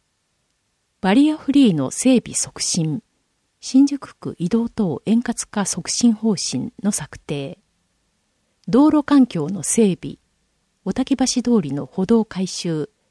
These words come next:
総大通りの車道改良、江戸川橋通りの歩道拡幅に向けた取り組み。交通環境の整備。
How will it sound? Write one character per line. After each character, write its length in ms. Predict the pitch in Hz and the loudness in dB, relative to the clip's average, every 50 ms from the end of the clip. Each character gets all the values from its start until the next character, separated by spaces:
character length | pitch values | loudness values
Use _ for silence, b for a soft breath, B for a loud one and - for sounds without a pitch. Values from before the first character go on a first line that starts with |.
| _ _ | _ _
総 260 | - - - 269 294 | -4 0 0 2 2
大 200 | 277 277 269 262 | 2 2 0 2
通 180 | - 269 247 208 | 2 2 2 2
り 120 | 143 131 | 0 -2
の 140 | 131 - - | -6 -8 -8
車 220 | - - - 180 180 | -8 -6 -6 -2 0
道 220 | - 233 226 214 | 2 2 2 0
改 300 | - - 185 196 196 185 | -2 -4 -2 -2 0 0
良、 340 | 185 170 160 147 139 131 - _ _ _ _ _ _ _ _ _ _ | -2 -2 -4 -4 -6 -6 -8 _ _ _ _ _ _ _ _ _ _
江 80 | 190 190 | 0 2
戸 120 | 262 285 | 2 4
川 220 | 277 285 277 269 262 | 4 4 4 4 4
橋 120 | - 262 247 - 247 220 | 2 0 0 -2 0 2
通 180 | 247 233 214 | 4 4 4
り 120 | 165 151 117 | 4 2 -2
の 200 | 117 123 - - | -4 -4 -6 -6
歩 160 | - - 208 | -4 -2 2
道 180 | - 240 277 254 | 4 4 4 2
拡 280 | - - 226 - 254 | 2 -2 -4 -2 -2
幅 240 | 240 - - - 233 | -2 -2 -4 -2 2
に 100 | 214 226 | 4 4
向 120 | 214 208 202 | 4 4 2
け 160 | - 202 190 | 0 -6 -10
た 200 | - - 180 - | -8 -8 -10 -8
取 220 | - - 165 175 | -6 -6 -6 -6
り 40 | 147 | -6
組 220 | - - 156 143 | -8 -12 -12 -10
み。 160 | 151 151 - - _ _ _ _ _ _ _ _ _ _ _ _ _ _ _ _ _ _ _ _ _ - | -10 -10 -12 -14 _ _ _ _ _ _ _ _ _ _ _ _ _ _ _ _ _ _ _ _ _ 0
交 160 | - 269 311 | 2 2 2
通 240 | - - - 302 285 | 2 2 0 -2 -2
環 240 | - - 285 269 240 | 0 2 4 4 2
境 220 | - 180 151 131 | 2 0 -2 -2
の 140 | 127 131 123 | -2 -4 -4
整 320 | - - - 208 185 160 - | -2 0 0 0 0 0 -4
備。 200 | - - - - | -8 -12 -12 -14